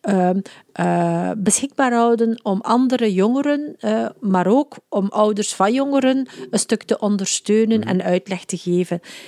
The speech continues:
Speaker 1: En dat is ook een zeer mooi aanbod. Dus, eh, ook daar wil ik even naar verwijzen.
Speaker 2: Ja, want dat was dan mijn, mijn laatste vraag die al een beetje, eh,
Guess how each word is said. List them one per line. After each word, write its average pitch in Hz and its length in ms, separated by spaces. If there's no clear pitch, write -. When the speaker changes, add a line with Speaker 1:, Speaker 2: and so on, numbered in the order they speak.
Speaker 1:
En 202 120
dat 196 120
is 170 80
ook 180 120
een 190 80
zeer 165 260
mooi 156 240
aanbod. 147 640
Dus, - 240
eh, 170 160
ook 180 200
daar 165 220
wil 165 120
ik 165 120
even 170 320
naar 151 120
verwijzen. 139 560
Speaker 2:
Ja, 117 60
want 117 140
dat 110 100
was 107 120
dan 101 240
mijn, 95 260
mijn 95 180
laatste 98 320
vraag 98 260
die 92 200
al 98 140
een 92 80
beetje, 90 560
eh, 87 180